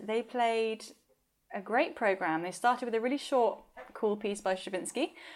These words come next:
called Scherzo alla Russe, which I didn't know at all, but it was really brilliant, very short. We, none of us really realised it had finished. <laughs> Everyone was like,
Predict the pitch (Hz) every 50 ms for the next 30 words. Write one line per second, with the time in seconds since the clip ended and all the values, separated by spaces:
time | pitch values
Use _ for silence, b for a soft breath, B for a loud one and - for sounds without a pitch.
0 | B B _ - - 214 190 196 196 - - - - - - 233 277 302 294 -
1 | - 294 277 269 269 - - 220 214 208 196 185 185 233 349 381 - - - -
2 | - - _ _ - - 190 180 180 175 165 160 175 175 175 - 185 175 185 240
3 | 277 - - - - - 175 - - - _ _ _ _ _ _ _ _ - 175
4 | 175 175 175 170 170 170 170 165 175 190 233 - 202 190 185 196 254 - - 208
5 | 180 180 - - - B B B B B B B _ - 190 180 170 180 185 196
6 | 202 202 202 180 185 185 190 190 190 180 175 185 180 175 175 196 180 165 - -
7 | - 185 175 175 208 - - - - 285 277 285 277 226 208 202 202 202 180 180